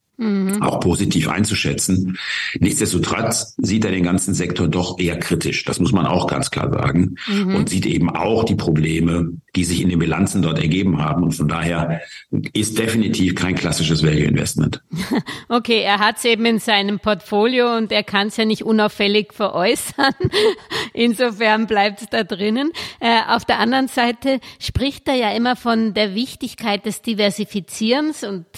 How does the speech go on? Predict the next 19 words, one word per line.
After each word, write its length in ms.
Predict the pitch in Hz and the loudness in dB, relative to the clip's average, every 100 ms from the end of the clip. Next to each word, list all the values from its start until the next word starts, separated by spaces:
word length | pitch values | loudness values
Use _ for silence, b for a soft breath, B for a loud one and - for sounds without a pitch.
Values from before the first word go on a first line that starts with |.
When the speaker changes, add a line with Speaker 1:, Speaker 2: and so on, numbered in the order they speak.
| - | -4
Speaker 1:
dem 220 | 190 185 - | 0 0 0
kann 220 | 180 220 | 0 0
ich 100 | - | 0
ja 120 | 180 | -4
auch 80 | 160 | -4
zustimmen. 680 | - 254 - - 269 277 277 B B B | -6 -8 -6 -2 0 0 -2 B B B
Aber 340 | - 214 214 202 | -4 0 0 0
fühlen, 440 | - 240 247 247 | -4 0 2 2
er 140 | - 208 | 0 -2
hat 180 | 240 | -2
ja 160 | - 247 | 0 0
auch 80 | - | -2
die 180 | - - | -8 -6
Apple-Frage, 1000 | 220 254 269 262 254 - 170 165 220 233 | -4 -4 0 2 0 -2 0 2 2 0
glaube 340 | 226 190 185 208 | 0 2 2 0
ich, 120 | - | -2
angesprochen, 720 | 151 226 233 - 202 220 226 | -2 -2 -6 -6 -4 -4 -4
wo 60 | 214 | -4
jemand 420 | 202 208 214 | -2 0 -2